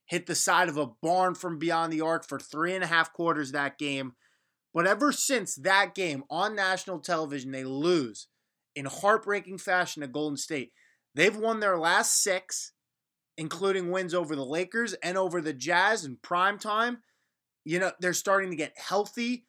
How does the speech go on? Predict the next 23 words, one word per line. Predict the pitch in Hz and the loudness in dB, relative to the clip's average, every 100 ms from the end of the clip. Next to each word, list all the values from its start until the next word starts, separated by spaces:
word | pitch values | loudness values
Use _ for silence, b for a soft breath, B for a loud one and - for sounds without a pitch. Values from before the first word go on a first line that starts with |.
| _ _ 160 | _ _ 2
all | 202 196 | 2 2
together | 185 202 202 196 | 0 0 2 2
at | 190 | 0
the | 180 | 0
same | - 196 190 | -2 -2 -6
time. | 175 185 208 226 - _ _ _ _ _ | -2 0 0 -2 -10 _ _ _ _ _
Jimmy | - 185 180 | -4 -2 0
Butler | 160 170 190 | 0 0 0
missed | 175 185 - | 0 -2 -2
the | 160 | -4
last | 165 180 - | -2 -2 -2
game, | 202 202 | -6 -4
but | 165 - | -6 -6
Tyler | - 123 156 139 | 0 2 2 0
Herro | 160 196 208 202 | 0 2 4 2
is | 202 | 2
now | 196 190 | 2 6
back. | 196 196 - | 4 4 0
Goran | 147 131 | -4 -4
Dragic | 147 156 180 180 - | 0 0 0 -4 -10
is | 180 | -4
now | 190 185 | 0 2
back. | 180 180 | 4 2